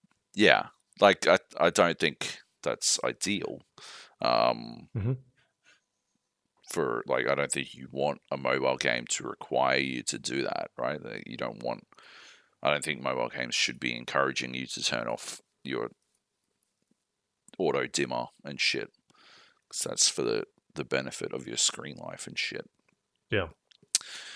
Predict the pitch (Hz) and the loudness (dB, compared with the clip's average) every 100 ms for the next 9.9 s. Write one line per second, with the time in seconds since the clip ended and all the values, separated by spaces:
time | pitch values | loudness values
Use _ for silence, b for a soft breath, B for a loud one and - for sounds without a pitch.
0 | B - 101 107 104 101 - _ _ 92 | B 8 12 12 12 10 0 _ _ 8
1 | 123 131 165 160 147 98 104 - 98 98 | 12 12 12 12 12 12 10 8 10 10
2 | - 92 80 - - - 76 - - 82 | 8 8 6 2 -6 2 4 4 2 2
3 | - - 87 85 80 80 82 78 73 69 | 2 -2 -2 0 2 4 6 6 4 2
4 | 73 76 76 69 62 - 52 50 - - | 2 2 2 0 -4 -2 -2 0 4 4
5 | - B B B B - 69 69 67 - | 2 B B B B -2 0 0 0 0
6 | - 67 - - 65 - 67 53 58 - | 0 0 -6 0 0 0 0 2 0 -2
7 | _ _ - - 71 64 - 50 50 50 | _ _ 2 4 4 0 -2 -4 -4 -8
8 | 55 58 - 90 - 80 78 65 50 - | -8 -6 -2 0 0 -2 -4 -4 -10 -20
9 | _ - 76 69 - 64 62 60 | _ -2 -2 -2 -4 -2 -2 -2